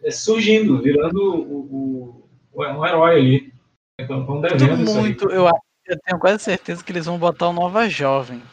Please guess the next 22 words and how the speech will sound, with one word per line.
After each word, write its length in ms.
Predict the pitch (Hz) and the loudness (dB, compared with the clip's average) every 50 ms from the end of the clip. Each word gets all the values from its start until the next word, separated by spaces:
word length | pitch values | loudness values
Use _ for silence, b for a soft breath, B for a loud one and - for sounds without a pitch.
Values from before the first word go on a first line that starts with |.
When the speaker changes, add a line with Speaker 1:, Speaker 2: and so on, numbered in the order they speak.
| _ _ _ _ _ _ _ _ | _ _ _ _ _ _ _ _
Speaker 2:
Tu 100 | - 143 | -10 -6
quer 120 | 131 - 196 | 0 0 0
apostar? 640 | 196 - - 143 127 - - - 156 151 139 131 - _ _ _ _ _ _ _ _ _ _ _ _ _ | 0 0 -4 -6 -6 -6 -2 0 0 0 0 -2 -8 _ _ _ _ _ _ _ _ _ _ _ _ _
Ele, 200 | 131 131 135 139 | -14 -10 -6 -4
eu 160 | 135 131 139 | -4 -4 -2
tenho 160 | 131 - - | 0 2 4
Speaker 1:
Ah, 40 | 196 | 4
Speaker 2:
quase 140 | - - - | 4 4 2
Speaker 1:
eu, 280 | 151 160 165 175 - - | 0 0 -2 -4 -6 -4
Speaker 2:
que 60 | - | -2
Speaker 1:
eu, 80 | - 415 - - | -2 -2 2 2
eu 60 | 208 | 2
acho 100 | 185 - | 2 2
que 60 | 196 196 | 2 0
não 120 | - - | 2 4
vai 140 | 403 - - | 4 4 4
ser, 340 | - - _ 403 - - - - | 2 -2 _ -4 -4 -4 -2 -2
não 120 | 202 226 226 | 0 2 4
vai 140 | 240 226 | 4 2
ser 160 | 226 214 208 202 | 2 2 2 2
o 120 | 202 170 160 | 2 2 0
Richard, 580 | 165 202 214 214 220 226 220 214 - - - | -2 -2 -2 0 2 0 0 0 -2 -10 -16